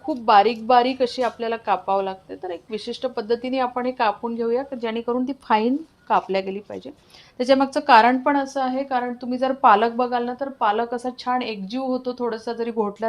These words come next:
तरी आपण, पण हे तसं होत नाही. याच्या पाण्याचं जे टेक्स्चर आहे थोडं सिल्की असतं, त्याच्यामुळे हा असा एकजीव होत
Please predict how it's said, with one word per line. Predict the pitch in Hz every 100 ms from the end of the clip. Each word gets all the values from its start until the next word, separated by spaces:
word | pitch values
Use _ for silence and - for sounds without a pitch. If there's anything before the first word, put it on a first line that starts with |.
| 220
तरी | 226
आपण, | 220 220 269 - _ _ -
पण | 220
हे | 226
तसं | 226 226
होत | 220 214 214
नाही. | 208
याच्या | 208 226
पाण्याचं | 240 202 214 226
जे | 226
टेक्स्चर | 247 233 214 - 240
आहे | 220 247 -
थोडं | 277 285
सिल्की | 285 247 214 233 277
असतं, | 262 247 240 254
त्याच्यामुळे | 254 247 240 254
हा | 247 262
असा | 254 254
एकजीव | 220 190 262 277
होत | 277